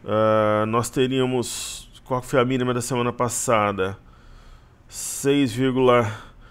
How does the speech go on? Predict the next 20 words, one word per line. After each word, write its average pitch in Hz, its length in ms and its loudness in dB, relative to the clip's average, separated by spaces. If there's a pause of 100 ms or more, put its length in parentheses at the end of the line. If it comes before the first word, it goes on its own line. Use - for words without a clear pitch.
(180)
novecentos 117 640 0
e 127 60 -6
quarenta, 170 800 2 (920)
né? 135 380 -6 (140)
Se, 175 260 -2 (180)
assim, - 240 0
pra 185 140 0
ter 185 140 0
um 214 80 0
viés 190 320 4
mais 214 420 -2
baixista, 180 380 0
teria 180 160 2
que - 80 -18
fechar 165 300 2
abaixo 147 500 4 (440)
dessa 139 280 0
região, 160 440 2
mas, 381 220 2
é, 190 480 2